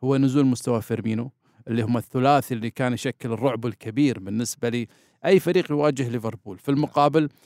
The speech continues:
أيضًا نزول مستوى خط الدفاع والإصابات المتكررة،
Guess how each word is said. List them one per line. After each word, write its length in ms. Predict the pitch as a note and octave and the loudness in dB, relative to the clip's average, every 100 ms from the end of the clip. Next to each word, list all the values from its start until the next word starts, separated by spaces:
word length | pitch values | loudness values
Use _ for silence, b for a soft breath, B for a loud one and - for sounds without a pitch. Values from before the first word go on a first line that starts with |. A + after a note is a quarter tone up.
| b - | b -6
أيضًا 200 | B2 B2+ | -2 0
نزول 300 | B2 A2+ B2+ | 0 0 0
مستوى 500 | A#2+ - A#2+ A#2 A2+ | -2 -2 -2 0 -2
خط 260 | A2 A#2 | -6 -10
الدفاع 340 | A2 G#2+ C3 A#2 | -12 -4 -2 0
والإصابات 760 | A2 G#2+ - A2 A2 B2 - | -2 -6 -6 -4 -2 -4 -6
المتكررة، 920 | A2 G#2+ G2+ - - D3+ D#3 C#3 C#3 | -10 -10 -10 -8 -2 0 2 0 0